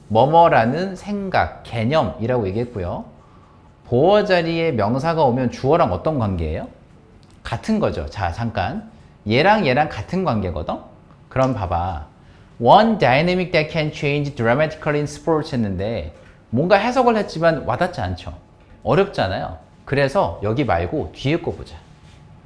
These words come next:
뒤에 거 보자. 그리고 이것도 기억해. The idea, notion, concept.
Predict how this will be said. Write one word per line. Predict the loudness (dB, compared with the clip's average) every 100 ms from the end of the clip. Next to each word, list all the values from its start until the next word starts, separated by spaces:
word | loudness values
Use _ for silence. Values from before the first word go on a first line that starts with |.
| -20 -8
뒤에 | -4
거 | -2 -4
보자. | -2 0 0 0 -10 -20 -20 -10
그리고 | -2 2 4 4 0 -12 -20 -20 -20 -20 -20 -20 -20 -20 -20 -16 -4
이것도 | -2 0 -2
기억해. | -4 -6 -8 -12 -14 -20 -20 -6
The | -2 0 0 -4 -8 -20 -20 -20 -20 -4
idea, | 0 2 2 -2 -2 0 0 -2 -6 -20 -20 -20 -20 -20 -20 -20 -20 -20 -20 -20 -20 -20 -20 -20 -20 -10
notion, | -4 -2 -2 -2 -4 -2 -2 -2 -6 -16 -20 -20 -20 -20 -20 -20 -20 -20 -20 -20 -20 -20 -20 -20 -4
concept. | -2 0 -2 -4 -4 -4